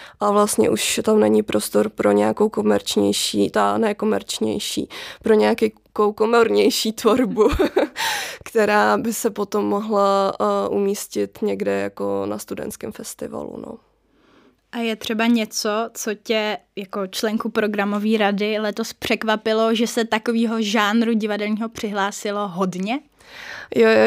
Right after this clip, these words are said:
Speaker 1: jo, to mě překvapily různé taneční performance nebo prostě tyhle ty projekty, protože,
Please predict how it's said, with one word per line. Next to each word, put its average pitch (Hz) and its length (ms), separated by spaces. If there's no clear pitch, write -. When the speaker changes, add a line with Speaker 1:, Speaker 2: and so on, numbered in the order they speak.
Speaker 1:
jo, 214 160
to 220 120
mě 214 180
překvapily 110 1120
různé 214 720
taneční 226 460
performance 214 720
nebo 208 100
prostě 226 280
tyhle 226 240
ty 220 100
projekty, 214 460
protože, 214 580